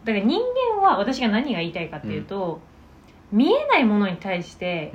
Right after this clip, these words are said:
Speaker 1: 意識が薄れちゃうわけよ。
Speaker 2: うん。あ、まあ、それはそう。
Speaker 1: だからさ、明日っていう漠然とした概念じゃん。
Speaker 2: そうだね。
Speaker 1: 今後の人生とかっていう。
Speaker 2: 明日は今まで来てるからね。
Speaker 1: そう。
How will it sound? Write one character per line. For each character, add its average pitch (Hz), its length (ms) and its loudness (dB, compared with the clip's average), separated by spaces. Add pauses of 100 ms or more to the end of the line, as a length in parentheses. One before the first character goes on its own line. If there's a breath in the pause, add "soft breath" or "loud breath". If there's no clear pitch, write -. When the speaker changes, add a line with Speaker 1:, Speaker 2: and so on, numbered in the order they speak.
(140)
Speaker 1:
意 330 100 -2
識 - 240 -4
が 165 80 -2
薄 170 240 -6
れ 285 120 -2
ち 190 100 -6
ゃ 156 80 -4
う 151 40 -6
わ 151 120 -6
け 127 60 -2
よ。 - 20 0
Speaker 2:
う 113 40 -4
ん。 - 40 -4
あ、 - 20 -2
ま 117 60 -8
あ、 - 20 -14
そ - 100 -10
れ 113 100 0
は 113 120 0
そ 110 260 -8 (440)
う。 - 20 -4
Speaker 1:
だ 233 120 2
か 214 60 2
ら 202 60 -2
さ、 277 260 -4
明 - 80 -4 (300)
日 370 80 -6
っ - 20 -14
て 196 100 -6
い 170 80 -4
う 156 60 -8
漠 180 240 -4
然 277 160 -6
と 254 80 -6
し 226 60 -10
た 208 100 -4
概 208 200 4
念 156 180 -6
じ 143 80 -10
ゃ 135 40 -12
ん。 - 20 -12
Speaker 2:
そ - 0 -
う - 0 -
だ - 0 -
ね。 139 60 -18 (420)
Speaker 1:
今 226 240 4
後 208 120 4
の 202 120 2
人 165 260 -4
生 151 180 -10
と 156 120 -14
か - 100 -14
っ 147 40 -8
て 170 60 2
い 185 40 4
う。 - 20 -2
Speaker 2:
明 170 60 -4 (140)
日 226 40 12
は 165 60 8
今 147 200 6
ま 160 160 4
で 165 100 -2
来 - 100 -12
て - 100 2
る 104 60 0
か 98 100 -4
ら 90 100 -4
ね。 110 100 -6
Speaker 1:
そ 151 280 -2
う。 - 60 -20